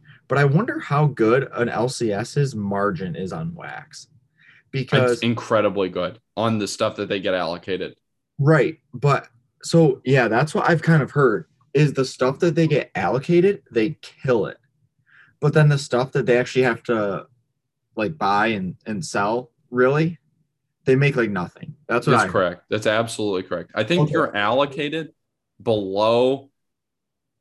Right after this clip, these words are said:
Speaker 2: um, M S R P.
Speaker 1: Right, yeah.
Speaker 2: And which, so for, like, Prism, you're getting allocated at, like, two fifty a box. Maybe, you know, that's probably M S R P.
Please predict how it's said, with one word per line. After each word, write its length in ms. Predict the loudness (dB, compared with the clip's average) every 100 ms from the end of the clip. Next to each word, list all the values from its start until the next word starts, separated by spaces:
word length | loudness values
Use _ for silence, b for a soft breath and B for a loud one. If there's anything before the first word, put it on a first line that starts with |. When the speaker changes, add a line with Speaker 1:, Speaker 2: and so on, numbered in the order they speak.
| _
Speaker 2:
um, 400 | -2 -2 -4 -10 _ _ -4
M 160 | 0 0
S 180 | 0
R 160 | -4 -4
P. 340 | -4 -6 -8 _ _ _ _ _ _ _ _ _ _ _ _
Speaker 1:
Right, 360 | 0 2 0
yeah. 420 | 4 4 4 -2 -10 _ _ _ -2
Speaker 2:
And 180 | -2 0
which, 420 | 0 0 -2 -16 -6
so 200 | -4 0
for, 140 | 2
like, 180 | 0 0
Prism, 540 | 0 0 0 -4 -4
you're 140 | -6 -6
getting 220 | -4 -4
allocated 640 | -2 -2 -4 -6 -6 -6
at, 120 | -6
like, 200 | -6 -10
two 200 | -6 -8
fifty 440 | -4 -4 -4 -4 -6
a 60 |
box. 380 | -4 -4 -4 -4 -2
Maybe, 280 | 0 0 -2
you 80 |
know, 160 | -2 -2
that's 240 | -2 -4
probably 220 | -4 -6 -6
M 140 | -8
S 140 | -8
R 100 | -10
P. 300 | -8 -10 -10